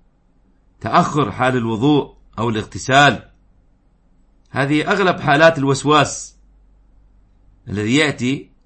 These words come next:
الجهلة من الناس. ترى الشخص منهم يمكث يغسل يده ويدلكها ويمسح رأسه فيقبل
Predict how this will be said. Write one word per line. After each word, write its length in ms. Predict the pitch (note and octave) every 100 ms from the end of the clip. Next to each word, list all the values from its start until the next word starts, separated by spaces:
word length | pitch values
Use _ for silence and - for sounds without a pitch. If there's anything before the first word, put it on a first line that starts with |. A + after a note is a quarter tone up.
| -
الجهلة 580 | A#2 F3+ D3+ C3+ C#3 B2
من 140 | A#2+
الناس. 600 | A2+ G#2+ B2+ A2+ - - _ _ _ _ _ _ _ _ _ _ _ _
ترى 180 | - B2+
الشخص 400 | B2+ - D3+ -
منهم 560 | A#2+ D3+ D#3+ G3 A3 - _ -
يمكث 440 | D#3 D3+ B2+ A2 G2 -
يغسل 420 | C3 D3 G2+ A#2+ A2
يده 540 | A#2+ C3 B2 A#2 B2+ - _ _ _ _ _ -
ويدلكها 1000 | B2+ B2 G#2 C3+ C3+ B2 C3 C3+ - - _ _ -
ويمسح 420 | - B2+ B2 A#2+
رأسه 840 | A#2 A#2+ C3 A#2+ C3+ A#2+ C#3 A#2+ - _ _ _
فيقبل 800 | - A#2 D3+ C#3+ A2+ C3+ C3+ C3